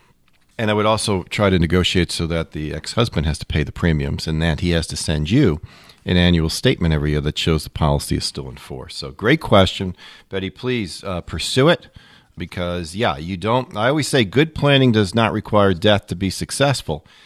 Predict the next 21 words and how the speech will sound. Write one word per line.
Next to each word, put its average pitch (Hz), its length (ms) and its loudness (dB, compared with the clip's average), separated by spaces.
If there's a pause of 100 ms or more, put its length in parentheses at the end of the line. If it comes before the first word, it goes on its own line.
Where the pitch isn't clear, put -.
(160)
And 85 140 -6
this 147 160 -2
plan 101 400 2
does, 82 380 4
because - 360 -4
the 87 120 -2
only 123 140 0
way 117 160 4
this 101 180 -2
plan 90 400 -2
really 98 260 2
is 82 60 -2
successful 80 640 0 (520)
is - 120 -4
for - 140 0
you 92 160 6
to 82 80 4
die 76 240 4
before 73 260 0
your 71 140 4
ex-husband. - 480 -2